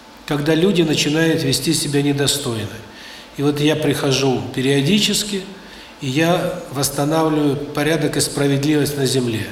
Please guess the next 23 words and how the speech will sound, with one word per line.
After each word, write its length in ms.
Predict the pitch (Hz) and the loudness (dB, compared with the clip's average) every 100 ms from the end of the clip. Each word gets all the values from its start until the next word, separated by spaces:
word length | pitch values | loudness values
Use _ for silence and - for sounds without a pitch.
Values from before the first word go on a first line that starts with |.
| - | -2
Я 160 | 147 160 | 2 4
уничтожаю 840 | 156 139 147 147 127 135 117 120 | 4 2 2 0 2 2 2 0
неправедных, 720 | 127 - 175 185 170 165 143 - - - - | 0 2 4 4 2 0 -2 -6 -10 -16 -4
я 100 | 139 | 0
поддерживаю 600 | 139 143 135 135 113 123 113 | 0 0 0 0 0 -2 -2
праведных 560 | 151 170 165 147 139 | 0 0 0 -2 -4
для 120 | 139 | -4
того, 280 | 131 139 175 | -4 0 2
чтобы, 320 | 170 160 135 | 0 -2 -4
так 600 | 131 - - - - - | -6 -8 -14 -18 -20 -16
сказать, 220 | - 131 117 | -8 -6 -4
начался 480 | 131 143 127 151 | -2 -2 -2 0
новый 300 | 151 135 123 | 0 0 -2
цикл». 240 | 113 - - - - - - - - - - - - - - - | -2 -4 -6 -12 -18 -20 -20 -20 -20 -20 -20 -20 -20 -20 -20 -14
Это 180 | 139 131 | -8 -4
сказано 640 | - 190 185 180 156 123 - - | 0 2 2 2 0 -2 -6 -2
пять-семь 580 | 180 180 - 180 175 143 | 0 2 0 0 0 2
тысяч 360 | 170 - 165 | 0 0 0
лет 220 | 156 151 | -2 -2
назад, 320 | 156 139 120 - | -2 -2 -2 -4
так 80 | 110 | -8
сказать. 380 | - 117 - - - - - - - 135 113 | -6 -8 -10 -14 -16 -20 -20 -20 -16 -14 -10
При-, 260 | - 156 135 | -6 -4 -6